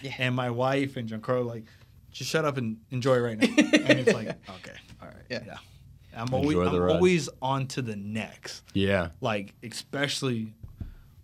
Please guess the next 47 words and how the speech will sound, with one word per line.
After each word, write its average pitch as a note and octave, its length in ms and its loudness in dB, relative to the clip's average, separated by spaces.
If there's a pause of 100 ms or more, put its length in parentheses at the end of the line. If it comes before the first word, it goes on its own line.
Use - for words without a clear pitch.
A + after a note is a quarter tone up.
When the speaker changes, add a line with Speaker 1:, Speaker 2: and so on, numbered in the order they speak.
(180)
Speaker 2:
when, A2 280 -8 (240)
oh, G#2 140 -10
Speaker 1:
Yeah. B2+ 100 -8
Speaker 2:
man, G2+ 240 -12
that G#2 220 -12
moment A2 400 -8
when G#2 160 -12
we, A2 220 -8 (160)
when A2+ 160 -10
we A#2 120 -6
got A2 320 -8
that. G2 220 -16
I've, D3 320 0
for D3 160 0
years, D3 800 -2 (480)
I A#2+ 80 -6
would A2 160 -6
never A#2 380 -6
allow A2+ 240 -6
anybody G#2 420 -10
to G2 60 -18
call G2+ 180 -18
me F2 120 -18
an D2+ 100 -20
author. C2+ 320 -20 (640)
I'm A2 160 -6
like, G#2+ 180 -8
"I'm A2 160 -8
a G#2+ 60 -10
writer." G#2 420 -12 (320)
Speaker 3:
Hmm. E3 140 4 (200)
Speaker 2:
And A2 140 -6
they're A2+ 140 -4
like, G#2+ 240 -10 (320)
"No, F3+ 300 -4
you're, D#3+ 280 -8
you C#3 140 -16
know, D#3 140 -10
you're E3 180 -6
not." D#3 260 -10
I'm G#2 160 -12
like, F2+ 140 -16
"No." A2 260 -8 (320)
When F2 180 -14
I A#2 140 -6
got A2+ 420 -8
this, E3 440 -6